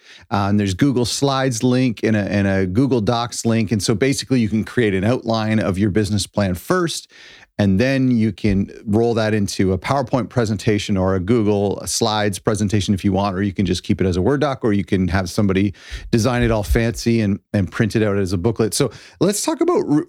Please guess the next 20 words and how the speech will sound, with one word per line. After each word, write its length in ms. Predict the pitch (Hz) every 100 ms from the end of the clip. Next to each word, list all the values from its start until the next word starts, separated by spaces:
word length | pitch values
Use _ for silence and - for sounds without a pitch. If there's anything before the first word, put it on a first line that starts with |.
| -
real 240 | 147 214
quick, 260 | 214 208 -
what 320 | 131 214 -
is 300 | 127 143 135
a, 180 | 113 107 -
a 160 | 110 104 -
record 440 | 107 113 - 110 95 -
label 300 | 104 104 95
business 420 | 85 110 98 98
plan? 320 | - 104 101
And 100 | 95
then 120 | 120 180
I'm 100 | 190
gonna 160 | 196
answer 380 | - 135 117 123
four 260 | - 117 107
questions 560 | 110 98 - 95 82
today. 240 | - 104 95
We're 140 | 104
gonna 240 | 147 151